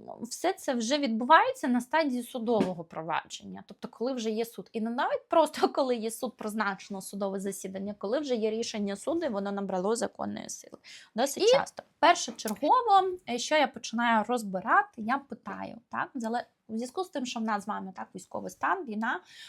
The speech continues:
Speaker 1: а, то я питаю першочергово, чи є ви військовослужбовцем? І мені особа каже, так, клієнт каже, я військовослужбовець. І тут вже починається найцікавіше. Чому?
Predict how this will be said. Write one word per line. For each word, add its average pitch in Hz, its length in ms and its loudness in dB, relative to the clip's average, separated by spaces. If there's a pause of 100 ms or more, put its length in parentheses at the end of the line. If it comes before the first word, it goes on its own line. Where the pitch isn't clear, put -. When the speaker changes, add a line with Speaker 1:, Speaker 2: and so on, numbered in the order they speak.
(120)
Speaker 1:
а, 220 240 -2
то 233 200 -2
я 247 120 0
питаю 247 400 -2
першочергово, 202 720 -6
чи - 160 -12
є 330 140 -4
ви 320 120 -6
військовослужбовцем? - 1120 -10 (300)
І 262 40 -4
мені 403 260 -2
особа 226 320 -6
каже, - 380 -12 (100)
так, - 400 2
клієнт 196 360 -10
каже, - 220 -18
я 214 200 0 (100)
військовослужбовець. 214 1080 -10
І 214 60 -12
тут 370 260 -4
вже 262 140 -4
починається 233 720 -2
найцікавіше. 196 960 -6
Чому? 254 400 -6